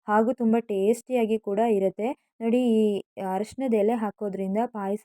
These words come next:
ಘಮ ಘಮ ಅಂತ ಇರುತ್ತೆ. ಫ್ರೆಂಡ್ಸ್, ನನ್ನ ವಿಡಿಯೋ ನಿಮ್ಗೆ ಇಷ್ಟ ಆಗಿದ್ದಲ್ಲಿ ಲೈಕ್ ಮಾಡಿ, ಶೇರ್ ಮಾಡಿ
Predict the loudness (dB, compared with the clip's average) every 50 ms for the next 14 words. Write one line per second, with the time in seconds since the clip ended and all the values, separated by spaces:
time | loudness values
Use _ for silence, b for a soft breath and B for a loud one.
0 | -6 -4 -2 -2 -2 -2 -2 -2 -4 -4 -4 -2 -2 0 0 0 0 0 -2 -2
1 | -4 -6 -6 -8 -8 -8 _ _ _ _ _ _ -2 0 0 0 0 0 0 0
2 | 2 2 2 2 2 2 2 2 2 2 2 2 2 2 2 2 2 0 0 -2
3 | -4 -4 -2 0 0 0 0 0 -2 -2 0 0 0 2 2 2 2 0 0 0
4 | 0 0 0 -2 -4 -4 -4 -4 -6 -6 -8 -6 -4 -2 -2 -2 -2 -4 -4 -4
5 | -4